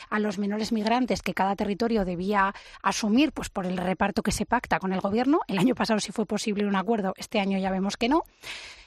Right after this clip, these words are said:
Y lo que pasa es que, eh, Vox está dispuesto,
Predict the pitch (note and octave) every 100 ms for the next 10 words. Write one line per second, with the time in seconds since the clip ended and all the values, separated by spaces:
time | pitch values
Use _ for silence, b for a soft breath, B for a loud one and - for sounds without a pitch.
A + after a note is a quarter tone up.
0 | B - B3+ A#3+ G#3 A#3 C4 B3+ - C4+
1 | D4 - A3+ G3 G3 F#3 A#3 D#4 - -
2 | b b b b - - C4+ B3+ G#3+ G#3
3 | - A#3+ B3 - C#4 D#4